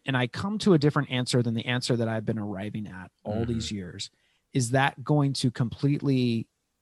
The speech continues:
Speaker 1: make everything that I've done up to this point illegitimate and a
Speaker 2: Mm-hmm.
Speaker 1: waste of time, and
Speaker 2: Mm-hmm.
Speaker 1: now I'm wrong, and what's the point?
Speaker 2: Hmm.
Speaker 1: And I think for me, that's one of the biggest things that,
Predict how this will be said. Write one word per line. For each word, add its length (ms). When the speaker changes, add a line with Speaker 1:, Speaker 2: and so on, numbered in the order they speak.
Speaker 1:
make 380
everything 300
that 100
I've 100
done 160
up 120
to 80
this 140
point 320
illegitimate 680
and 200
a 40
Speaker 2:
Mm-hmm. 180
Speaker 1:
waste 260
of 100
time, 520
and 160
Speaker 2:
Mm-hmm. 80
Speaker 1:
now 200
I'm 160
wrong, 380
and 300
what's 580
the 120
point? 560
Speaker 2:
Hmm. 320
Speaker 1:
And 80
I 40
think 160
for 160
me, 500
that's 360
one 180
of 80
the 60
biggest 380
things 340
that, 260